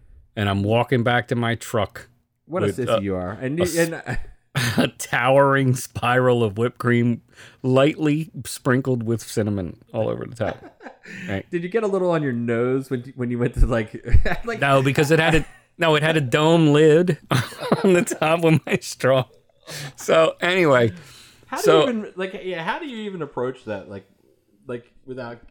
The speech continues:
Speaker 2: well, I guess you do it with the, the straw and the dome lid. Eh, eh, dude, I gotta be honest with you. Every time I see a dude drinking out of a straw, I kinda find that a little effeminate myself.
Speaker 1: It's not like li-, licking on an ice cream cone. That's what, that's prohibited.
Speaker 2: <laughs>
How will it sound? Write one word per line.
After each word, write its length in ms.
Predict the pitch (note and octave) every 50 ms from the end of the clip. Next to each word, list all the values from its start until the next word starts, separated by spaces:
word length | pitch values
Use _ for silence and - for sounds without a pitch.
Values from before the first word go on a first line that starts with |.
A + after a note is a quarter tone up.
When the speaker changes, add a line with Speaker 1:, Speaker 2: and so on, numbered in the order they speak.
| _ _
Speaker 2:
well, 160 | - B2+ B2+ C3
I 120 | C3 B2
guess 200 | A#2 A#2+ A#2 -
you 80 | G#2+ F#2+
do 120 | F#2 G2+
it 80 | F#2+ F2+
with 100 | F#2 F#2
the, 160 | F#2+ F#2+ G2 _ _ -
the 80 | A2+ G#2+
straw 380 | - _ - A2 G#2 G2 G2+
and 80 | G2 G2
the 160 | F#2+ F#2 G2
dome 200 | F#2+ F#2 F#2 F#2+
lid. 120 | F#2+ F#2+ _ _ _ _ _ _ _ _ _ _
Eh, 60 | G3 G3
eh, 180 | - - A2 - E3
dude, 220 | F3+ D4 D4 A3+ - -
I 160 | C#3+ E3+ A#3
gotta 220 | - D3 C3+ A#2+
be 100 | G#2+ A2+ A2+
honest 240 | A2+ C#3 D#3+ D#3+ -
with 120 | G#2 G2
you. 60 | G2
Every 200 | G#2+ B2+ E3+ C#3+
time 240 | C3+ - C3 A#2+ A#2
I 80 | G#2+ G#2+
see 200 | - - A2+ G#2+
a 40 | G2+
dude 400 | F#2+ A2+ G#2+ G#2+ G#2+ G2 F#2+ F#2+
drinking 300 | - G#2 G2+ G2 G#2+ G2+
out 100 | F#2+ F2+
of 80 | E2+
a 40 | F2
straw, 300 | - _ - A2+ A#2 A2
I 120 | F#2 F2+ F2
kinda 240 | - - F#2+ F#2
find 260 | E2+ - G2 F#2 F#2 F#2+
that 140 | G2 F#2+
a 20 | F#2
little 340 | F2+ F#2 F#2 F2+ F2+ F2+ _
effeminate 360 | - F#2+ F#2 F#2 F2+ F2 _
myself. 380 | F#2 - - A2+ G#2 F#2 F2+ _ _ _ _ _ _ _ _ _
Speaker 1:
It's 100 | - -
not 200 | F#4 F4+ D#4+ A3+
like 160 | D3 C#3 B2+
li-, 180 | B2 C#3 D3 -
licking 300 | F3+ E3 D3 C#3+ - C3
on 140 | C3 B2 A#2
an 100 | A2+ A2+
ice 160 | D3 D4+ D4+
cream 240 | - - - A2 F#2+
cone. 320 | G2 - A2 G#2 A#2 C3 C#3+
That's 320 | C#3 D#3 A3 - - -
what, 300 | B2 B2+ B2+ A#2+ B2 B2
that's 260 | C3 C#3+ B3+ A#3+ - - B2+ - - -
prohibited. 600 | - B2+ A2+ G#2+ C#3+ - - F2+ E2+ D#2 C#2 -
Speaker 2:
<laughs> 40 | -